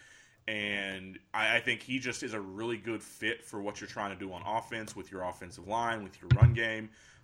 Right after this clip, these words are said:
Uh, he's, he's just kind of a patient runner. Uh, really, really like the way that he's got so much balance,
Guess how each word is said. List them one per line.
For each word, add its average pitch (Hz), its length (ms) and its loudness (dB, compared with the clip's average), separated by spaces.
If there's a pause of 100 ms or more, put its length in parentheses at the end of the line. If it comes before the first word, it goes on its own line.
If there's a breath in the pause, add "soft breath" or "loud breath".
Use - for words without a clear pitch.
Uh, 87 400 -4
he's, 110 240 -2
he's 113 160 -2
just 110 140 -2
kind 107 180 2
of 95 80 -4
a 95 60 -4
patient 110 500 -4 (100)
runner. 113 420 -4 (360 loud breath)
Uh, 85 460 -6
really, 120 340 0
really 117 280 0
like 101 440 2
the 101 80 -6
way 101 360 -2
that 95 180 -4
he's 101 180 -8
got 101 220 -2
so 101 160 -4
much 87 180 -10 (120)
balance, 107 600 0